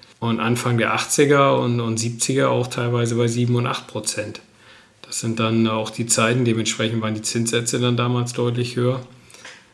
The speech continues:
Als meine Eltern mir erzählt haben, dass die erste Rate fürs Haus, da hatten sie einen Zinssatz von zwölf Prozent oder sowas. Gut, da waren dann halt auch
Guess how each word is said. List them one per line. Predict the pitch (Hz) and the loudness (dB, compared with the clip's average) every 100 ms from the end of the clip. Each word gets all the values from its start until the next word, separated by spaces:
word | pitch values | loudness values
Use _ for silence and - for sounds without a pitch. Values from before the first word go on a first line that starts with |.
| _ _ | _ _
Als | - - - | -12 -8 -6
meine | 110 | -4
Eltern | 101 113 | -2 0
mir | 113 | 0
erzählt | 113 117 | 0 0
haben, | 113 | 0
dass | 110 - | -2 -4
die | - - | -8 -6
erste | 117 113 120 | -4 -2 0
Rate | 110 117 | 2 0
fürs | 117 117 113 | 0 -2 0
Haus, | 117 123 131 | 2 2 2
da | - | 0
hatten | 117 120 | 2 2
sie | 117 | 2
einen | 117 | 2
Zinssatz | 113 123 120 113 | 2 0 0 -2
von | - 117 | 0 0
zwölf | - 123 117 - | 2 0 -2 -2
Prozent | 123 139 127 | 0 2 2
oder | 101 98 | 0 -4
sowas. | 98 101 107 - | -8 -10 -10 -6
Gut, | 120 117 - | -6 -6 -8
da | - - | -8 -2
waren | 127 | 0
dann | 120 113 | 0 0
halt | 104 101 | -2 -4
auch | 104 - | -6 -10